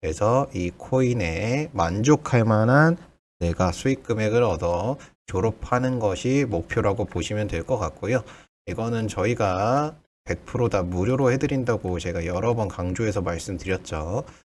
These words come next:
저는 이미 졸업할 만큼의 자금을 벌었기 때문에 이제 저희 구독자분들께서 졸업할 수 있을 만한 금액의 돈을 벌어서 좀 하실 수 있도록 도와드릴 거고요. 한 백 분 정도,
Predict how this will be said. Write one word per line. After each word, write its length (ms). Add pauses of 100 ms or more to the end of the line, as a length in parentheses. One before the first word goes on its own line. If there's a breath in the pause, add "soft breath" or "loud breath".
(220)
저는 600
이미 360
졸업할 420
만큼의 560
자금을 440
벌었기 400
때문에 680
이제 180
저희 600
구독자분들께서 1700 (220 loud breath)
졸업할 500
수 160
있을 320
만한 320
금액의 680 (240 loud breath)
돈을 300
벌어서 800
좀 160
하실 320
수 120
있도록 380
도와드릴 460
거고요. 420 (420 loud breath)
한 220
백 300
분 200
정도, 400